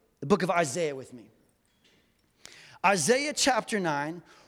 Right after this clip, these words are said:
we're gonna read the first seven verses all together again. Who's got a Bible in this place today? A Bible-y device? Hold up your Bible. I wanna see the Bibles. <sighs> A Bible-y device. Who's got a Bible-y device? A Bible-y device.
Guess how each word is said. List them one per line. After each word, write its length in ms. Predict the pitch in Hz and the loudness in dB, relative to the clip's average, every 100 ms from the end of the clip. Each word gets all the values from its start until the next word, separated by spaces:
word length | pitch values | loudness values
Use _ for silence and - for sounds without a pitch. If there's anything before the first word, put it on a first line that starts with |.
| - | -2
we're 80 | |
gonna 180 | 208 254 | 2 4
read 160 | 226 220 | 2 2
the 80 | 190 | 0
first 460 | - 226 220 - | 2 2 2 0
seven 260 | 233 220 220 | 2 2 0
verses 460 | 175 190 - 185 | -2 -2 -2 -4
all 260 | - 202 202 | 0 2 2
together 520 | 208 196 175 175 170 | 0 -4 0 0 0
again. 360 | 175 151 151 135 | -4 -2 -2 -2
Who's 200 | 170 180 | -2 2
got 160 | 233 | 2
a 60 | 233 | 2
Bible 380 | 180 170 151 139 | 2 2 0 -4
in 80 | 135 | -6
this 160 | 131 | -6
place 380 | - 135 117 - | -6 -6 -6 -8
today? 340 | 127 117 110 104 _ _ _ _ _ _ | -8 -10 -12 -16 _ _ _ _ _ _
A 80 | 147 | 0
Bible-y 400 | 170 175 180 170 | 2 2 0 0
device? 420 | 160 156 165 - - - | 2 2 2 0 -10 -2
Hold 200 | 254 302 | 2 2
up 100 | 262 | 2
your 120 | 277 | 4
Bible. 240 | 247 185 | 4 4
I 60 | 196 | 4
wanna 160 | 269 247 | 2 0
see 240 | - 277 | 0 2
the 80 | 254 | 4
Bibles. 760 | 233 208 180 156 139 - - - | 4 4 0 -4 -6 -12 -14 -20
<sighs> 60 | _ _ _ _ _ _ _ _ 117 107 87 - - - - _ _ _ _ | _ _ _ _ _ _ _ _ -8 -8 -8 -12 -18 -20 -20 _ _ _ _
A 60 | 151 | 0
Bible-y 300 | 160 160 190 | 2 2 2
device. 360 | 180 151 110 | 0 0 -2
Who's 140 | - 180 | -4 2
got 100 | 196 | 2
a 40 | |
Bible-y 340 | 165 190 196 202 | 4 2 2 0
device? 540 | 175 180 131 - - - - - | 2 2 0 -8 -10 -14 -20 -20
A 40 | - | 0
Bible-y 360 | 170 180 190 | 2 4 2
device. 800 | 190 165 165 135 - - - - | 0 2 0 0 -6 -12 -12 -14